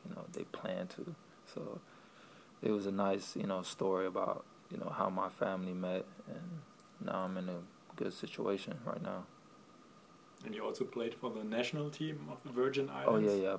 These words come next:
Speaker 1: I
Speaker 2: What is
Speaker 1: played.
Speaker 2: it like to play for such a small
Speaker 1: Um,
Speaker 2: country?
Speaker 1: it's, it's a, like I said, it's a big challenge because everybody really doesn't know about the Virgin Islands national team,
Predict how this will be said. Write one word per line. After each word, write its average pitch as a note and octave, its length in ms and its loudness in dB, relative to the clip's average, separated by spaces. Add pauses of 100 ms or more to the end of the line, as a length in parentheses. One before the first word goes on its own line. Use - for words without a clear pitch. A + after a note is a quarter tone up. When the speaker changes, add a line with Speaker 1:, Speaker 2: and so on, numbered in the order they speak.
(120)
Speaker 1:
I - 40 0
Speaker 2:
What B2+ 120 10
is A#2 80 6
Speaker 1:
played. A#2 120 -4
Speaker 2:
it A#2 40 0
like A2 200 4
to - 60 -8
play A2 240 -4
for A2 240 -8
such - 340 -10
a - 40 -12
small A2 460 -6 (100)
Speaker 1:
Um, G#2+ 480 6
Speaker 2:
country? F#2+ 160 -4 (720)
Speaker 1:
it's, - 360 2 (120)
it's A#2 200 4
a, G#2 280 8 (260)
like G#2 160 2
I G#2 100 6
said, A2+ 200 0
it's F#2+ 100 0
a F#2+ 40 2
big F#2 260 0
challenge F#2+ 320 2
because F#2+ 440 -2
everybody G2 840 2 (960)
really G#2 380 4 (680)
doesn't F#2 440 4
know G2 500 4 (380)
about - 280 0
the - 100 -2
Virgin F#2 360 2
Islands F#2 340 0
national F#2+ 420 -4
team, G2 440 -4